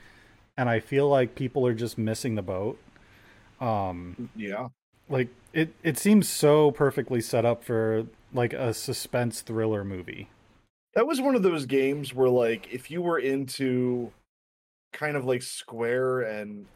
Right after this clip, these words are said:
Speaker 2: experimental R P Gs and you were also into horror, you, you fucking knew Parasite Eve.
Speaker 1: That was, like, the
Speaker 2: And then
Speaker 1: only, like,
Speaker 2: and
Speaker 1: survival
Speaker 2: outside
Speaker 1: horror-esque game I ever played.
Speaker 2: Yeah,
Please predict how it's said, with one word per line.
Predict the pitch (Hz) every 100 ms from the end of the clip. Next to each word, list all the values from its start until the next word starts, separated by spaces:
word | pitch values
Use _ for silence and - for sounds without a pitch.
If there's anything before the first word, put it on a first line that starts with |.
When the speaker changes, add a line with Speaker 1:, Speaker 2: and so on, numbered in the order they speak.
| -
Speaker 2:
experimental | 117 - - 127 120 120 120 110
R | 110
P | 113 127
Gs | 98 107 113 117 107
and | 104
you | 110
were | 95
also | 101 110 131 113
into | 107
horror, | 95 98 101 120 135 - -
you, | 135 131
you | 131
fucking | 127 165 156 139
knew | 123 131 127 120 110 -
Parasite | 120 110 98 104 95
Eve. | 98 120 139 - _ _ - -
Speaker 1:
That | 160
was, | 233 285
like, | 247
the | 220 180
Speaker 2:
And |
then | 147 156
Speaker 1:
only, | 156 165 156 147 147 -
like, | 127 127
Speaker 2:
and | 120
Speaker 1:
survival | - 135 123 120 127 135
Speaker 2:
outside | 147
Speaker 1:
horror-esque | 120 127 120 110 -
game | 123 110 107
I | 101
ever | 98 92
played. | - 50 50 - _ _ _ _ _ _ -
Speaker 2:
Yeah, | 220 190 110